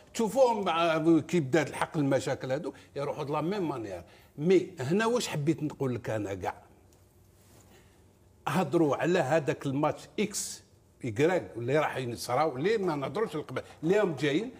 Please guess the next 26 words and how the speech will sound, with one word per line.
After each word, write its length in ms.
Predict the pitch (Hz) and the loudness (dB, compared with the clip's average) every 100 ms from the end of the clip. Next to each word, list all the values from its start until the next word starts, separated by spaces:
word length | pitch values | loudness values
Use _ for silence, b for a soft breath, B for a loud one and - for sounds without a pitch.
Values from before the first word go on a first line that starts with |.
| B B | B B
هضروا 380 | 147 175 160 185 | -2 0 0 2
عليهم 260 | 170 190 147 | 2 2 4
دو 140 | 170 | 4
لا 80 | 185 | 4
ميم 300 | 196 208 190 | 2 0 2
مانيير 360 | 185 190 233 | 4 4 2
كيما 380 | 220 185 180 170 | 0 0 4 4
بالليلي. 600 | 147 139 127 113 90 90 - B B B | 4 0 -2 -2 -6 -14 -20 B B B
بوركوا 340 | 285 262 - 220 | -2 -2 0 -2
هاد 140 | 185 | -2
الحمله 360 | 160 180 180 202 | -6 -6 -6 -6
كبيره 360 | - 131 294 | -8 -8 -8
على 240 | 117 117 113 | -8 -6 -6
بالليل؟ 320 | 87 101 95 B B | -6 -8 -8 B B
ما 60 | 202 | -4
تقوليش 360 | - 285 277 | -2 -2 -4
باسكو 360 | - 190 - 170 | -6 -8 -4 -6
سي 220 | - 156 - | -4 -6 -6
اون 160 | 123 | -12
فام. 220 | 92 - - - - _ _ _ - - - _ _ _ - _ - - | -12 -16 -18 -20 -20 _ _ _ -20 -20 -20 _ _ _ -20 _ -20 -12
سي 200 | - 120 160 | -10 -6 -2
ان 180 | 156 | 0
اربيت. 480 | 170 139 139 - - - b b 117 | 0 -4 -8 -12 -14 -20 b b -4
دار 240 | 123 175 | 0 2
لو 140 | 165 | 4
جيست، 380 | 151 214 233 - | 2 2 -2 -6